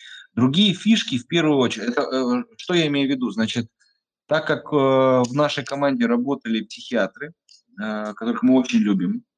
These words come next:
с которыми мы до сих пор общаемся, это сильные девчонки, э, Ксения и Катя,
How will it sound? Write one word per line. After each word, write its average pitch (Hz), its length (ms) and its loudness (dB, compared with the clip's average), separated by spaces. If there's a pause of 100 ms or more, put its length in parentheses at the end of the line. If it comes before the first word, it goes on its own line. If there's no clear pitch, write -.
(120)
с - 80 -20
которыми 113 400 2
мы 107 120 2
до 113 80 0
сих - 200 -10
пор 139 180 2
общаемся, 107 540 0
это 98 180 -4
сильные 110 540 4
девчонки, 196 720 0 (640)
э, 92 640 0 (340)
Ксения 127 460 4
и 98 40 0
Катя, 113 460 -4